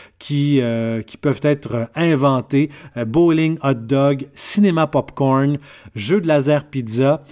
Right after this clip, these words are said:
Les, euh, centres de jeux, les restaurants aussi se donnent beaucoup de mal pour proposer des forfaits clés en main qui vont simplifier votre vie. Nous, cette année, on a choisi l'option fête à la maison. Si vous faites comme nous,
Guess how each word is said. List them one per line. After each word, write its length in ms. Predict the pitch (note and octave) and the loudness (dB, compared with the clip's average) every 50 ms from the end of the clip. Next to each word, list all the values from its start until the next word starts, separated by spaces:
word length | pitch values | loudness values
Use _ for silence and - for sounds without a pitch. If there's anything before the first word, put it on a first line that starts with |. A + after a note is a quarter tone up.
| - - - _ _ | -20 -20 -20 _ _
Les, 280 | A#2+ A#2+ B2+ C3 C3 C3 | -4 0 2 2 2 2
euh, 100 | B2+ A#2+ | 0 -2
centres 400 | - - - F#3+ G3+ F#3+ - C#3+ | -2 -2 0 0 0 0 -2 -2
de 200 | B2+ C3 C3+ C3 | 0 2 2 2
jeux, 160 | B2 G#2+ E3+ G3+ | 2 0 0 0
les 200 | F3 C#3 B2+ B2 | 0 0 0 0
restaurants 520 | D3 F3 - - - E3+ D#3 D#3 G#3+ A#3+ | 0 -2 -2 -2 0 0 0 2 2 2
aussi 380 | G#3 C#3+ - - - A3 G#3+ G#3+ - - - - | 2 0 -2 0 0 0 0 0 -4 -14 -12 -4
se 140 | - - D#3 | -2 0 0
donnent 280 | C#3 D3+ D#3+ E3 D3+ | 2 2 2 2 0
beaucoup 300 | C3 - B3 A#3+ - F#3 | 2 2 0 0 0 -2
de 100 | D3+ C#3+ | -2 0
mal 420 | C#3+ D3+ D#3+ E3 D#3 C3 A#2 G#2 - - - - _ | 0 0 0 0 0 0 -2 -4 -6 -12 -20 -20 _
pour 140 | - A#2 - | -18 -18 -10
proposer 640 | - - F#3 F#3 F#3+ - D3+ C#3+ C3+ B2 C3 D#3+ E3+ | -4 -2 -2 -2 0 0 2 2 2 2 2 0 0
des 200 | C3+ C3 F3 F3+ | 0 0 0 0
forfaits 520 | E3 - E3+ D3+ - - - D#3+ D3+ D3 | 0 -2 -6 -6 -6 -6 -4 -4 -4 -2
clés 200 | - C#3+ C#3 C3+ | 0 0 2 2
en 160 | C3 A#2+ A2+ | 2 0 -2
main 200 | A2 A2+ B2+ C#3+ | -2 0 -2 -2
qui 180 | C#3 C#3 - B2+ | -4 -4 -8 -6
vont 180 | A2 B2 A#2 G#2+ | -6 -4 -4 -4
simplifier 680 | - - - E3+ D3+ - C3+ B2+ A2+ - - - F#3+ F3+ | -4 -4 -2 -4 -4 -4 -6 -8 -8 -6 -2 0 0 0
votre 300 | C3 B2 C#3 B2+ G#2 G#2 | 2 0 -2 -2 -2 -6
vie. 260 | G2+ G2+ G#2 F#2 - _ - - - - - - - - | -10 -12 -14 -14 -16 _ -20 -20 -20 -20 -20 -20 -10 -4
Nous, 300 | C#3 C#3+ E3 G3+ A#3+ C4 | -2 2 4 4 4 4
cette 300 | B3 - - G3 E3 - | 2 2 0 -2 0 0
année, 540 | D#3+ D3 C#3 C#3+ D3+ D#3+ F3 F#3+ G3+ F#3+ - - _ | 0 0 0 0 0 0 0 0 0 -2 -4 -10 _
on 200 | - C#3+ C3+ D3 | -4 -2 0 2
a 80 | G3 G#3 | 0 0
choisi 680 | G#3 - - D3 C3 B2+ A2+ A2 B2+ D3 D#3+ F3+ F3 _ _ - | 0 -2 -2 0 0 0 0 -2 -2 -2 -2 -2 -4 _ _ -6
l'option 680 | A#2+ A#2+ C3 C3 - - - - - E3+ F3 F3+ F3 - | -2 -2 -2 -2 -4 -4 -4 -2 -2 -2 -2 -4 -6 -10
fête 540 | - - - - F3 F3 F3+ F3+ F3 - _ _ - | -18 -8 -4 -2 -2 0 -2 -2 -4 -10 _ _ -4
à 120 | D#3 D#3+ | -2 0
la 140 | D#3+ D#3 D3+ | 0 0 0
maison. 420 | C#3+ B2 A2+ G#2+ F#2+ G#2 G2 F2 - - - _ _ | 0 -2 -2 -4 -6 -10 -12 -14 -16 -20 -20 _ _
Si 240 | _ - - - - | _ -12 -10 -8 -6
vous 140 | B2+ A2+ A2+ | -6 -6 -6
faites 260 | - - G3+ G#3 - | -4 -2 -2 -2 -2
comme 260 | - D3+ C#3 C3 B2 | -2 -2 0 0 0
nous, 220 | B2 C3+ D#3+ F#3+ | 0 0 0 -2